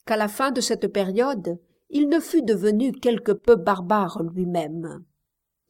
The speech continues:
Ne pouvant donc rendre mes jeunes compagnons meilleurs, je redoutais fort qu'ils ne me rendissent pire, qu'ils n'amenassent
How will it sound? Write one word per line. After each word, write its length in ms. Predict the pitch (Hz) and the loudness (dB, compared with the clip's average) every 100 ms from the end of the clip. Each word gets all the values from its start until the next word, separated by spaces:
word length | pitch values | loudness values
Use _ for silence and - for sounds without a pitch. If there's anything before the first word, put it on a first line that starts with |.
| _ _ _ _ - | _ _ _ _ -4
Ne 160 | 185 | -2
pouvant 400 | 180 202 190 208 | -2 0 2 2
donc 260 | 208 220 208 | 4 2 0
rendre 480 | 196 196 220 202 202 | -2 2 2 0 0
mes 160 | 196 | 2
jeunes 320 | 190 220 220 208 | 2 2 2 0
compagnons 540 | 208 202 208 202 220 | -2 0 0 0 0
meilleurs, 760 | 202 190 185 247 240 190 - _ _ _ - | 2 0 2 2 2 -4 -8 _ _ _ -12
je 180 | - 285 | -2 0
redoutais 520 | 269 294 285 - 233 | 0 -2 -2 0 0
fort 640 | - 226 226 247 240 - _ _ - | 0 2 4 2 -6 -16 _ _ -2
qu'ils 200 | 302 254 | 0 2
ne 100 | 277 | 0
me 120 | 269 | -2
rendissent 520 | 240 202 196 180 214 - | -2 -2 -2 -2 -2 -2
pire, 580 | 220 180 156 165 - - _ _ _ _ - | 0 2 0 -6 -12 -20 _ _ _ _ -6
qu'ils 200 | 302 302 | 0 2
n'amenassent 600 | 311 339 285 320 302 - | 2 0 0 0 -2 -2